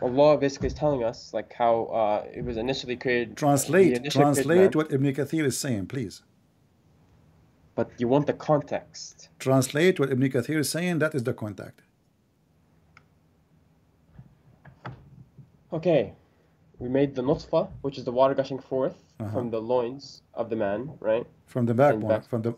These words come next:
Speaker 2: from the bones of the man.
Speaker 1: From the loins of man.
Speaker 2: From the bo-, from the bones of the man. Read it. من صلب الرجل.
Speaker 1: What are the loins anyways?
Speaker 2: Solb, okay, solb is
Speaker 1: Solb
Speaker 2: the,
Speaker 1: is
Speaker 2: is the
Speaker 1: the
Speaker 2: backbone. Okay, your prophet is the back. Anyway,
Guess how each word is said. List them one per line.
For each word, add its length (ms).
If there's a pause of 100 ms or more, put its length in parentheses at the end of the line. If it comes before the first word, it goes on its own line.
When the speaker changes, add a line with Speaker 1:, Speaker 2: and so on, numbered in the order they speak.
Speaker 2:
from 140
the 80
bones 300
of 80
the 80
man. 200 (1040)
Speaker 1:
From 100
the 100
loins 380
of 100
man. 280 (160)
Speaker 2:
From 160
the 100
bo-, 340
from 160
the 120
bones 420
of 120
the 60
man. 260
Read 180
it. 120 (520)
من 80
صلب 320
الرجل. 460 (1700)
Speaker 1:
What 100
are 100
the 100
loins 320
anyways? 400
Speaker 2:
Solb, 420 (200)
okay, 260 (200)
solb 220
is 160
Speaker 1:
Solb 100
Speaker 2:
the, 60
Speaker 1:
is 40
Speaker 2:
is 80
the 80
Speaker 1:
the 60
Speaker 2:
backbone. 420
Okay, 220
your 100
prophet 320
is 80
the 80
back. 240
Anyway, 240